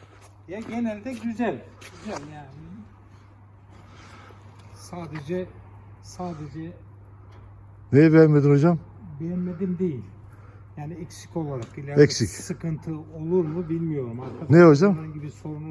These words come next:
Speaker 1: olmaz dedi. Ee, şurada kablonun biri yetişmedi. Şurada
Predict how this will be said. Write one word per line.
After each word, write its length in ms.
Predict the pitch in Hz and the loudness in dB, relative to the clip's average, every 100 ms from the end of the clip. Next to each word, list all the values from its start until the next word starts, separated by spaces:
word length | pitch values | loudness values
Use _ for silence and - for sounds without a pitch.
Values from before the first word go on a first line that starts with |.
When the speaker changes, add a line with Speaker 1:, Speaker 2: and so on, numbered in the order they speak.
| 156 | -12
Speaker 1:
olmaz 260 | 156 151 123 | -12 -12 -12
dedi. 280 | 120 139 190 - - - - - - - - 143 | -12 -10 -12 -14 -20 -20 -20 -20 -20 -20 -20 -14
Ee, 400 | 139 139 139 135 135 - | -12 -12 -12 -14 -16 -16
şurada 340 | - 185 160 175 180 - - | -10 -8 -8 -12 -12 -16 -14
kablonun 440 | 165 170 170 165 | -10 -10 -8 -10
biri 200 | 160 160 | -8 -8
yetişmedi. 640 | 160 147 - 143 135 151 175 - - - - - - - - | -10 -14 -16 -14 -12 -12 -14 -16 -20 -20 -20 -20 -20 -20 -20
Şurada 300 | - 160 147 | -18 -16 -14